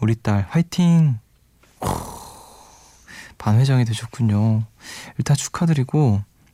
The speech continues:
음, 딸이 굉장히 좀,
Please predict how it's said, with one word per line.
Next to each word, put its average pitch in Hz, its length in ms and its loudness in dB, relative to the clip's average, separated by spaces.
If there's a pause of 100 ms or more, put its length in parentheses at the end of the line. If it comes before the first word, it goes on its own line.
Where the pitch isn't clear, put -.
(140)
음, 113 1000 2 (840)
딸이 156 480 0 (280)
굉장히 147 480 0
좀, 135 400 0